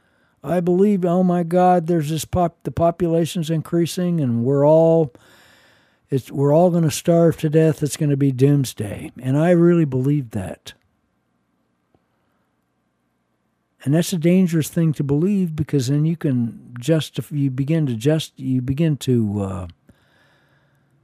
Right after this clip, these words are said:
base your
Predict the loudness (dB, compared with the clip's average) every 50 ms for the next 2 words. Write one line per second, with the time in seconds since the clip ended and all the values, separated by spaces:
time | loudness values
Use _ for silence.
0 | _ _ _ _ _ _ _ _ _ _ _ _ _ _ _ _ _ _ _ _
1 | _ _ _ _ _ _ _ _ _ _ _ _ _ _ _ _ _ _ _ -4
2 | 0 2 4 6 4 4 2 0 2 2 4 4 4 2 2 0 -2 -6